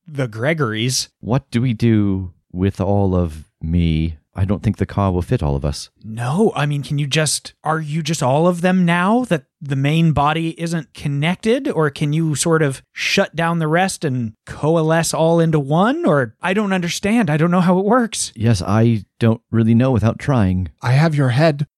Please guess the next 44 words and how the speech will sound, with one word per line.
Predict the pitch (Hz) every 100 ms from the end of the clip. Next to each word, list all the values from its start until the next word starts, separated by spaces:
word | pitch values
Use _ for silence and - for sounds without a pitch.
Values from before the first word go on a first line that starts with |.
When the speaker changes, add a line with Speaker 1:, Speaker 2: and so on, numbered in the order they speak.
| -
Speaker 2:
Oh. | 104 117 78 - _
Speaker 3:
That | - 131
sounds | - 151 131
grisly. | 135 160 135 139
I | 135
don't | 151
know | 143 147
if, | -
like, | 143 139
you | - 139
can | 143 131 123 - -
recongeal | 123 127 143 151 151 143 - _ - 156 117 147 160
yourself | 151 156 - 160 143
into | 165 156 -
it, | 165 165
like, | 139 -
put | - 139
your |
hands | 139 156 151
on | 160
it | 139
like | 147
the | -
Space | - 160 143
Jam | 165 160
basketball | 156 156 165 151 151
or | 151
anything. | 160 165 170 165 160
Speaker 2:
He | 110 156
actually | 151 - 131 117 107 -
asks | 104 98 - -
to | -
see | 113 - 117
it. | 60 - - _
Speaker 3:
Yes, | 92 123 -
I | 87
produce | 101 92 110
it. | 107 98 - _
Speaker 2:
He | 107
pulls | 147 - 151
a | 120
couple | 147 120 113
of | 101 95
wires | 90 98 110 95 87 85